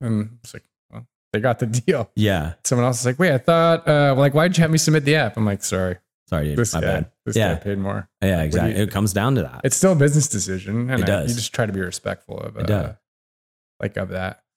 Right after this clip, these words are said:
Speaker 1: And
Speaker 2: Yeah.
Speaker 1: that's, like, the weird point. It's like where you get, it's not the, like, fake it till you make it, but you gotta get, like, in those situations, mostly what I'll do is just help, like, especially if it's a friend or someone.
Speaker 2: Yeah.
Speaker 1: Just, like, kinda help them navigate, like,
Speaker 2: Yeah.
Speaker 1: give, like,
Speaker 2: Yeah, yeah.
Speaker 1: give them the tools. Like,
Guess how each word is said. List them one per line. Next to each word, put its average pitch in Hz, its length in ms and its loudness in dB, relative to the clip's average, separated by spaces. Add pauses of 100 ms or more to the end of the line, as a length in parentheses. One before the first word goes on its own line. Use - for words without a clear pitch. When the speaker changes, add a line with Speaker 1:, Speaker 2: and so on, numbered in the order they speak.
(200)
Speaker 1:
And 147 80 2
Speaker 2:
Yeah. 180 80 4
Speaker 1:
that's, 180 100 0
like, 208 120 4
the 160 100 4
weird 143 260 4
point. 143 280 2
It's 127 120 0
like 131 120 2
where 131 100 4
you 127 100 6
get, 131 460 2 (640)
it's - 160 -8
not 127 180 -2
the, 92 220 -6
like, 95 180 -10
fake 107 220 -6
it 95 80 -12
till 104 120 -6
you 98 60 -8
make 113 180 -6
it, - 100 -8
but 95 180 -8
you 117 80 -4
gotta 123 220 2
get, 107 540 0 (500)
like, 139 140 0
in 156 140 6
those 185 180 6
situations, 143 500 4
mostly 131 320 4
what 151 100 4
I'll 147 100 4
do 135 240 4
is 123 140 4
just 117 180 2
help, 113 460 0 (180)
like, 110 140 -2
especially - 260 0
if 110 60 -8
it's 98 100 -6
a 95 60 -6
friend 107 260 -2
or 139 60 0
someone. 165 320 0
Speaker 2:
Yeah. 95 240 0 (240)
Speaker 1:
Just, 175 160 2
like, 185 120 4
kinda 160 220 4
help 139 240 4
them 131 180 4
navigate, 147 680 2
like, 135 140 4
Speaker 2:
Yeah. 82 80 0
Speaker 1:
give, 151 200 2
like, 139 140 2
Speaker 2:
Yeah, 82 60 0
yeah. 80 120 0
Speaker 1:
give 151 140 2
them 135 120 2
the 117 80 2
tools. 104 380 0
Like, 95 240 -4